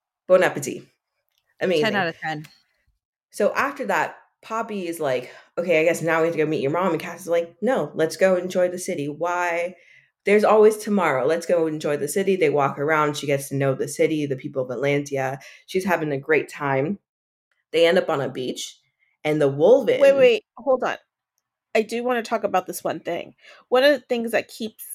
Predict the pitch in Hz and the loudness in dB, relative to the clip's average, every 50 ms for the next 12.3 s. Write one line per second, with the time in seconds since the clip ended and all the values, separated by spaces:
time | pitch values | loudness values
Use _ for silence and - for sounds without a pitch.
0 | - _ - 196 185 165 - - - _ _ - - 226 214 208 196 185 - - | -20 _ -4 -2 -2 -2 -4 -8 -18 _ _ -10 -6 -6 -4 -4 -6 -6 -6 -2
1 | - 165 170 - - - 190 190 190 202 196 - - 202 196 196 202 - - 190 | 0 0 0 0 -2 -2 0 0 0 -2 -4 -4 -4 -2 -2 -2 -2 -4 -6 -4
2 | - - 123 - - 185 190 190 208 190 - - 196 208 202 196 196 180 151 - | -2 -2 -2 -2 -2 -6 -8 -6 -6 -6 -6 -6 -6 -4 -2 -2 0 -2 -2 -4
3 | 202 202 190 - 180 175 175 180 180 - - 190 - - 185 - - 196 196 202 | -6 -8 -6 -4 -2 -2 0 -2 -4 -6 -10 -8 -8 -10 -10 -8 -6 -4 -2 0
4 | 208 214 208 175 170 160 160 165 165 - 160 160 156 151 147 - - _ _ _ | 0 0 2 2 4 4 4 2 2 0 -2 0 0 0 0 -2 -6 _ _ _
5 | _ _ 190 180 175 170 180 170 165 160 170 170 170 160 156 - - - - - | _ _ -2 -2 0 2 2 0 0 0 -2 -2 -2 -2 -4 -6 -8 -12 -12 -14
6 | - 85 - - - - - - _ _ - - - - - _ _ _ - 220 | -12 -10 -10 -10 -10 -14 -18 -20 _ _ -20 -20 -20 -20 -20 _ _ _ -4 -2
7 | - - 190 190 165 - - - 233 220 208 214 180 170 170 165 - - - 175 | 0 2 0 0 0 -4 -8 -12 -10 -6 -2 0 2 2 2 0 -4 -4 -4 -2
8 | 165 156 - - _ - - 208 190 180 175 - - - 139 - - - - _ | -2 -4 -6 -10 _ -6 -2 0 0 0 -2 -6 -8 -8 -6 -6 -6 -8 -10 _
9 | _ _ _ _ _ _ _ - _ _ _ - 196 185 165 - - 190 180 170 | _ _ _ _ _ _ _ -20 _ _ _ -2 -2 -2 -2 -2 -2 0 2 2
10 | 170 180 202 202 208 202 196 196 190 190 208 214 214 202 190 185 180 180 180 175 | 0 -2 -6 -6 -4 0 2 2 2 4 2 0 0 0 0 2 2 2 0 -2
11 | - 147 - - - 190 170 170 170 - - 165 151 143 160 - - - 175 165 | -4 -8 -10 -6 -4 -4 -4 -4 -6 -8 -6 -6 -4 -6 -6 -8 -14 -14 -12 -10
12 | - - - - - - | -10 -12 -12 -16 -20 -20